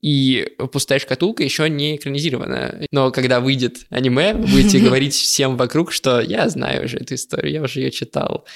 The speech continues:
Speaker 1: Плюс это супер небанальный подарок для тех, кто любит мангу, потому что вы подарите им тайтл, который они точно не знают, или они знают, но еще до него не успели добраться.
Speaker 2: Мгм. А ты знал, что есть ранобэ по Наруто?
Speaker 1: Да.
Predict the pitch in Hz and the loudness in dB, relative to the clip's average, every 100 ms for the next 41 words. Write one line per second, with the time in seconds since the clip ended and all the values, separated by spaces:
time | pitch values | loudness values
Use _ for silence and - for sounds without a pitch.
0 | - - - 165 170 170 139 131 160 151 | -20 -20 -4 0 0 2 0 2 -2 0
1 | 135 123 127 127 123 127 123 117 117 120 | 0 0 0 -2 0 2 0 -2 -2 -2
2 | - 127 123 120 - _ _ _ - 131 | 0 2 2 0 -6 _ _ _ -2 0
3 | 143 170 143 123 120 - 139 - _ _ | 0 0 -2 -2 -2 -4 -4 -10 _ _
4 | - 127 120 127 120 120 123 127 - 123 | -4 -2 -2 -4 -2 0 0 -2 -4 -6
5 | 117 131 143 127 120 123 123 117 123 - | -2 -2 -2 -6 -4 -4 -2 -2 -4 -4
6 | 120 113 120 135 143 - _ - 131 120 | -4 -4 -2 -2 -4 -10 _ -2 0 2
7 | 117 117 127 135 131 - 123 123 - 117 | 0 0 -2 -2 -4 -6 -2 -2 -4 -2
8 | 127 123 123 117 123 120 - 127 117 120 | 2 2 0 0 0 0 -2 -4 -2 0
9 | 120 - - - 202 185 175 - _ _ | -2 -2 -6 0 2 2 -2 -8 _ _
10 | 190 196 185 190 226 285 - - 196 190 | -6 -2 0 2 2 2 -2 0 2 4
11 | 190 185 185 202 185 180 175 190 208 - | 2 2 0 0 2 2 2 0 0 -2
12 | 185 180 175 175 175 170 _ _ _ 147 | 0 0 -2 -4 -6 -10 _ _ _ -8
13 | 127 120 135 | -4 -4 -6